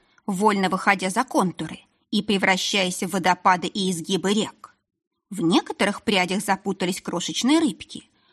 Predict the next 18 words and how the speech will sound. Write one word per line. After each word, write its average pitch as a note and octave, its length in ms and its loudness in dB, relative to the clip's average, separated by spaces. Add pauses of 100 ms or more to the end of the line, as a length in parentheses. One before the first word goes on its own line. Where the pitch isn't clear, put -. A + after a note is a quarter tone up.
(120)
а G3+ 140 4
в F#3 60 -6
других G3 400 -2
росли F#3+ 300 0
травы, B3+ 440 -2 (300)
совсем G3+ 520 -4
как F3+ 200 -2
у G#3+ 40 -2
берегов F#3+ 480 0
местной F3+ 380 0
реки. G3 400 -4 (800)
Контур G3+ 480 0
губ G#3 340 0
заполнили G3 640 0
крошечные G3 600 -2
цветки G3 560 -4
бледно-розового F#3 960 -2
цвета. - 480 -6